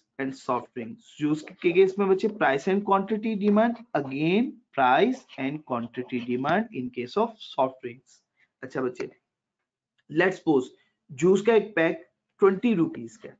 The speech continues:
User इसकी demand कर रहा है हंड्रेड units। इसी तरह से soft drink की price है थर्टी रुपीज, यूजर इसकी demand भी hundred units कर रहा है। ठीक हो गया जी बच्चे? अब मैं आपको एक example से बात समझाने वाला हूँ।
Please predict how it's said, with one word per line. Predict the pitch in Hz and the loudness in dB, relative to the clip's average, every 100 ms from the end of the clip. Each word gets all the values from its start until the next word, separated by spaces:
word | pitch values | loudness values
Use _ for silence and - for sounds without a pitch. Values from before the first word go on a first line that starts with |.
| _ _ _ _ _ - | _ _ _ _ _ -2
User | 165 180 226 | 2 6 4
इसकी | 226 208 226 | 4 -2 0
demand | 190 180 185 196 | 4 4 4 2
कर | 208 | 2
रहा | 202 208 | 4 0
है | 131 | -2
हंड्रेड | 107 117 135 135 | -4 0 0 -2
units। | 143 143 151 - _ _ _ - | -8 -8 -12 -20 _ _ _ -16
इसी | 120 - 165 | -8 -2 0
तरह | 156 143 | 2 0
से | 156 185 | 2 0
soft | 185 - 127 127 | 0 0 0 0
drink | 151 165 160 | -2 0 2
की | 196 | 0
price | - 131 123 127 | 2 0 0 -4
है | 143 - _ _ _ _ _ _ _ _ _ _ 180 | -8 -10 _ _ _ _ _ _ _ _ _ _ 2
थर्टी | 170 165 254 | 2 4 4
रुपीज, | 196 - 123 123 _ _ _ _ _ _ _ | 4 2 -4 -10 _ _ _ _ _ _ _
यूजर | 156 160 190 | 2 6 6
इसकी | 190 - 214 | 4 2 4
demand | 165 160 143 151 | 4 4 2 0
भी | 196 233 - _ 170 | -2 -4 -10 _ -2
hundred | 196 156 139 | 0 2 0
units | 123 113 107 - | -2 -10 -12 -16
कर | - | -20
रहा | - _ _ | -20 _ _
है। | _ _ _ - | _ _ _ -10
ठीक | 190 | 0
हो | 240 | 4
गया | 220 | 4
जी | 214 | 4
बच्चे? | 202 190 208 - _ _ _ _ _ _ - | 2 2 -2 -10 _ _ _ _ _ _ -4
अब | 190 | 0
मैं | 226 220 | 0 2
आपको | 165 165 - _ _ _ _ 190 | 0 0 -6 _ _ _ _ 2
एक | 185 | 4
example | 185 143 143 139 180 | 2 0 -4 -2 -2
से | 170 185 | 0 0
बात | 147 - | 0 -4
समझाने | - 139 131 120 113 | -10 -14 -12 -12 -12
वाला | 107 | -14
हूँ। | - | -18